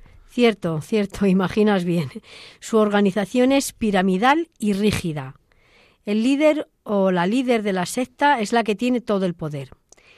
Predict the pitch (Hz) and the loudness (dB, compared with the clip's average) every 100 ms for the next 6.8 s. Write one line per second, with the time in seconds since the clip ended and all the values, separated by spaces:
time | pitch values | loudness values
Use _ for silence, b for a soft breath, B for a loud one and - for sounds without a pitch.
0 | b b - 220 208 202 247 302 294 285 | b b -6 0 0 0 0 2 2 0
1 | - 233 226 - 277 277 220 170 175 175 | -2 0 0 -2 -2 0 0 0 -2 -2
2 | 170 165 165 151 165 - 233 240 233 220 | -2 -4 -4 -6 -6 -2 0 2 0 -2
3 | 233 - 233 254 254 190 202 214 240 240 | -4 -4 0 0 -2 -6 -2 0 0 0
4 | 233 220 196 240 285 - 196 185 170 170 | 0 -2 0 -2 -2 -2 -2 -2 -2 -4
5 | 180 220 - 247 262 - 185 165 - 196 | -4 -4 -2 -2 -2 -6 -8 -8 -4 -2
6 | 214 214 202 175 151 185 220 247 | -2 -2 -6 -6 -2 0 0 -2